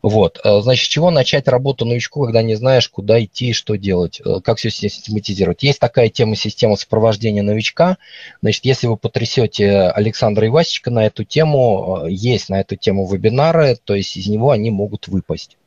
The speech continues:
Значит, есть инструкция, кому, когда и что новичку, партнёру делегировать. Значит, смотрите,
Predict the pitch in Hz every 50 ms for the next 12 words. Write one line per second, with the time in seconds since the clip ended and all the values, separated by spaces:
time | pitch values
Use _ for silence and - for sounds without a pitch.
0 | _ _ - - - - - - - - - - - - 110 107 - - 117 -
1 | - _ - 123 123 135 175 170 - - 143 127 - - 147 - - - - 107
2 | - 123 117 135 143 - - 113 107 113 123 131 123 107 - - - 135 131 120
3 | 107 101 - - 127 120 - 104 - - 113 113 110 110 104 104 104 104 104 104
4 | 107 107 95 87 82 78 - - - - - - - - - - 110 117 - 143
5 | - - - 139 143 - - 151 127 101 104 - -